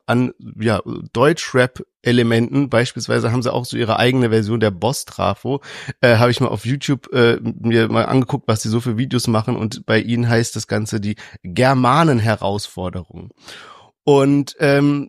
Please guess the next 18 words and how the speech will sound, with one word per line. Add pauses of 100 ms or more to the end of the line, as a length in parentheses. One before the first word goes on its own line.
nur
damit
ihr
mal
so
einen
kleinen
Einblick
bekommt,
wer
da
die
Musik
von
Finch
gecovert
hat. (1300)
Und